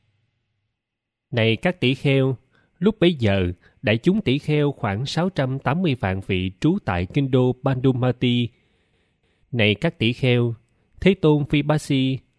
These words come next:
bậc A-la-hán chánh đẳng giác, trong khi yên lặng tịnh cư, đã suy nghĩ như sau: "Nay đại chúng tỷ kheo khoảng sáu trăm tám mươi vạn vị trú tại kinh thành Bandumati, sao ta lại không khuyến dạy các vị tỷ kheo ấy?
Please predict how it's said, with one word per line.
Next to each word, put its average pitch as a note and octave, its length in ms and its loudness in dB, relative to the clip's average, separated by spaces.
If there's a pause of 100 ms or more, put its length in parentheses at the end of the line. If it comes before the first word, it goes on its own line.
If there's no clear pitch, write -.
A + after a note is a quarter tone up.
(120)
bậc G#2+ 260 0
A-la-hán C#3 680 0
chánh E3 160 -2
đẳng A2 240 -2
giác, F3+ 240 0 (460)
trong F3+ 160 2
khi F3 200 0
yên E3+ 240 0
lặng G#2 260 -2
tịnh G2 200 -2
cư, C#3+ 360 0 (260)
đã G#2+ 140 -2
suy D3 200 -2
nghĩ G2 260 -4
như D3+ 140 -4
sau: A#2+ 440 -4 (880)
"Nay E3 220 2
đại A2+ 160 0
chúng F#3+ 240 0
tỷ C3 180 -2
kheo C#3 360 -2
khoảng G#2+ 320 -4
sáu F3 240 -2
trăm C3 260 -2
tám D3+ 200 -4
mươi D3 200 0
vạn F#2 320 -4
vị F2+ 340 -2
trú F3+ 200 0
tại F2+ 180 -4
kinh C#3 220 -4
thành F2 300 -4
Bandumati, A#2+ 840 -2 (440)
sao E3+ 200 -2
ta D3+ 180 -2
lại A2 160 0
không D#3 320 -2
khuyến G#3 200 -2
dạy G2+ 240 0
các - 260 -6
vị F#2 180 -2
tỷ A2 200 -4
kheo B2 200 -2
ấy? C#3 360 -4